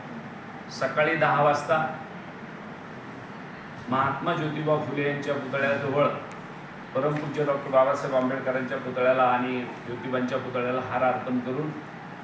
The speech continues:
जिल्हाधिकारी कार्यालयावर एक मोर्चा काढणार आहोत आणि तो मोर्चा सकाळी दहा वाजता तिथून निघेल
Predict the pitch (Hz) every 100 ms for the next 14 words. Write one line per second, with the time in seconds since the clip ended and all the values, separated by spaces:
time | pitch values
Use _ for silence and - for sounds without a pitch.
0 | - - - - - - 123 143 165 170
1 | 180 160 156 156 143 131 131 127 127 127
2 | 120 - - - - - - - 123 123
3 | 127 120 - 143 131 123 123 120 117 127
4 | - - - 175 170 - - - 123 127
5 | 127 123 - 160 151 135 113 131 - -
6 | - - - - 127 - - - - -
7 | - - - - - - - - - -
8 | - - - - - - - - - 147
9 | 151 135 - 131 127 120 127 131 147 -